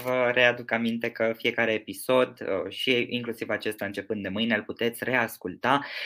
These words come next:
uh, sau asculta pentru prima oară pe toate platformele de streaming, inclusiv Facebook și YouTube.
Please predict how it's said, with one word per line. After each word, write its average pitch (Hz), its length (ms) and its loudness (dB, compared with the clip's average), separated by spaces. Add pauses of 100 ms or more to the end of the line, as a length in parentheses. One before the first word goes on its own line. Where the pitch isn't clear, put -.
(220)
uh, 107 360 2
sau 156 260 6
asculta 107 440 2
pentru 98 280 -6
prima 95 300 -8
oară 107 560 2
pe 131 180 0
toate 113 260 -4
platformele 95 560 -8
de 87 140 -10
streaming, 120 580 0
inclusiv 113 580 -6
Facebook 95 420 -8
și - 200 -6
YouTube. 90 420 -10